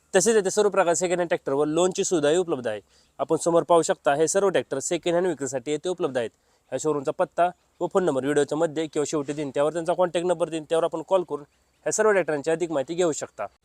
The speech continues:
ह्या सर्व ट्रॅक्टरांची कागदपत्र क्लिअर आहे. ट्रॅक्टर खरेदी करताना कुठल्याही कसल्या प्रकारचा प्रॉब्लेम येणार नाही. तसेच या सर्व ट्रॅक्टरच्या किमतीमध्ये व्यवहार बसल्यानंतर कमी जास्त होईल. तर आपण सुरुवात करणार आहोत जॉन डियर पन्नास पंचेचाळीस डी या ट्रॅक्टरपासून.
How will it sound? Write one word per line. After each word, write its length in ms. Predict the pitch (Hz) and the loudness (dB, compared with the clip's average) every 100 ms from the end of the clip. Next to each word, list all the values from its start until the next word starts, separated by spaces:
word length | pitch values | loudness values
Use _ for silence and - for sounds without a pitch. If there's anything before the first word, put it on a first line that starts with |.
| _ - | _ -4
ह्या 80 | 135 | 0
सर्व 180 | 175 | 2
ट्रॅक्टरांची 360 | 175 160 160 151 | 2 2 -2 -2
कागदपत्र 400 | 160 156 147 151 - | -2 -2 -2 -4 0
क्लिअर 180 | 175 175 | 2 4
आहे. 120 | 170 | 4
ट्रॅक्टर 280 | 160 - 156 | 0 -2 -2
खरेदी 240 | 170 170 | 0 0
करताना 320 | 180 175 165 160 | 0 0 0 -6
कुठल्याही 360 | 156 156 160 | -6 -2 0
कसल्या 260 | 160 160 151 | 0 -4 -2
प्रकारचा 300 | 139 135 156 | -2 -2 -2
प्रॉब्लेम 360 | 165 135 139 | 0 0 0
येणार 180 | 160 147 | 0 0
नाही. 180 | 123 104 _ - 165 | -2 -10 _ -2 -2
तसेच 340 | 160 156 - _ - | 0 -4 -4 _ -6
या 80 | 147 | -2
सर्व 200 | 196 208 | 2 4
ट्रॅक्टरच्या 400 | 196 175 156 160 | 4 2 0 0
किमतीमध्ये 520 | 151 175 175 170 147 | 0 0 0 0 2
व्यवहार 240 | 160 156 156 | 2 4 4
बसल्यानंतर 420 | 156 156 139 185 | 2 -2 -4 -2
कमी 200 | 196 160 | -2 -2
जास्त 220 | 131 - | -4 -6
होईल. 140 | 110 95 _ _ _ | -12 -12 _ _ _
तर 80 | 165 | 2
आपण 200 | 185 202 | 4 4
सुरुवात 300 | - 196 190 - | 4 6 6 6
करणार 260 | 180 170 143 | 2 4 4
आहोत 300 | 127 127 - _ _ _ _ _ | 2 -2 -8 _ _ _ _ _
जॉन 320 | 131 170 202 165 | 2 6 8 6
डियर 200 | 143 143 _ _ _ - | 2 0 _ _ _ 0
पन्नास 280 | 190 196 - | 4 4 2
पंचेचाळीस 420 | - 156 160 147 | -2 0 2 0
डी 160 | 139 131 _ 156 | -2 -6 _ 0
या 100 | 170 | 2
ट्रॅक्टरपासून. 580 | 165 - 131 120 - | 2 -2 -4 -4 -6